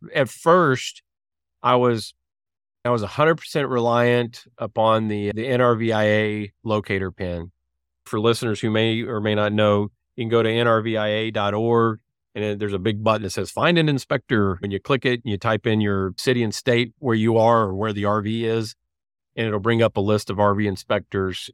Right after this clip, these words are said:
who are near there, and then you can, you can just call 'em. And somewhere around there, I built myself a website, the website hung out or whatever. But yeah, for the first, oh, probably six months or so,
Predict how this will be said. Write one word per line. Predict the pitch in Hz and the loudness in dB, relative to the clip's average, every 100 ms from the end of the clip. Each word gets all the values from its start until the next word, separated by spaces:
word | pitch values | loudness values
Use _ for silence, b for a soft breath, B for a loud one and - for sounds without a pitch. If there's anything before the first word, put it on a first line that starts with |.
| - | -2
who | 117 | 0
are | 101 95 | 0 -2
near | 98 110 110 | -2 0 0
there, | 104 98 98 | 2 2 2
and | 98 | -2
then | 98 | -6
you | 98 | -8
can, | 98 95 90 | -8 -8 -8
you | 95 95 | -10 -10
can | 92 | -10
just | 87 | -8
call | - 139 98 | -2 0 0
'em. | 76 _ b _ - | -4 _ b _ -10
And | 101 | -2
somewhere | 143 127 | 0 2
around | 117 113 110 | 2 2 2
there, | 110 110 | 0 -2
I | 110 | -6
built | 92 107 104 | -6 -4 -2
myself | 101 - 104 | -4 -2 -2
a | 117 | -2
website, | 95 98 - 110 101 98 101 | -4 -6 -2 -2 0 -2 -4
the | 90 | -6
website | 98 101 - 95 | -6 -6 -4 -4
hung | 104 98 | -4 -4
out | 90 95 | -4 -2
or | 92 | -2
whatever. | 98 95 98 | -2 -4 -6
But | 92 110 101 _ _ - | 0 0 0 _ _ -4
yeah, | 127 135 120 | 2 2 2
for | - 127 | 0 -2
the | 110 | -2
first, | - 185 180 - - _ _ _ | 0 2 2 -4 -16 _ _ _
oh, | 226 196 160 | -2 0 2
probably | 160 165 175 139 120 | 2 4 4 2 0
six | 107 - 139 - | -2 -4 -6 -2
months | 120 123 135 - | 2 2 2 -4
or | 101 | -6
so, | - 110 101 101 101 98 | -2 0 2 2 2 -2